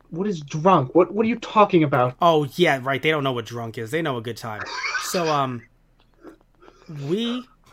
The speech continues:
Speaker 2: it's
Speaker 1: Why
Speaker 2: myself.
Speaker 1: don't you pick up some more mind-altering drugs on the way
Speaker 2: It's
Speaker 1: out?
Speaker 2: It is myself and it is Tristan. And we have not done a Doctor Who Wednesday in a while, and so we decided,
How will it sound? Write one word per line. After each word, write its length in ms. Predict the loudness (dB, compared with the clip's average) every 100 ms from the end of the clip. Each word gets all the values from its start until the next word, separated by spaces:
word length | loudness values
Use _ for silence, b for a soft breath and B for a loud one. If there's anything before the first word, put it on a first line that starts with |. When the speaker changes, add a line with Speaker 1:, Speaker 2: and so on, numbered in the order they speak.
| -10
Speaker 2:
it's 180 | -2 4
Speaker 1:
Why 180 | 6 6
Speaker 2:
myself. 280 | 4 2 0
Speaker 1:
don't 100 | -4
you 60 | -8
pick 120 | 2
up 160 | 2 4
some 160 | 2
more 280 | 4 6 4
mind-altering 920 | 4 6 6 6 6 6 4 -2 0
drugs 340 | 2 2 2 2
on 120 | 2
the 60 | 4
way 160 | 4 6
Speaker 2:
It's 80 | 4
Speaker 1:
out? 280 | 2 0 -6 _ -20 _ _ -10
Speaker 2:
It 140 | -6
is 140 | -4 -4
myself 520 | -6 -4 -4 -4 -4
and 100 | -6
it 80 | -6
is 120 | -6
Tristan. 460 | -8 -8 -8 -14 -14 B B -10
And 160 | -6
we 80 | -4
have 100 | -4
not 180 | -2 -2
done 140 | -2
a 40 | -4
Doctor 440 | -4 -6 -4 -4
Who 100 | -4
Wednesday 400 | -2 -4 -4 -2
in 100 | -2
a 60 | -4
while, 360 | -2 -2 -2 -4
and 100 | -8
so 120 | -6
we 120 | -4 -4
decided, 600 | -4 -4 -2 -2 -4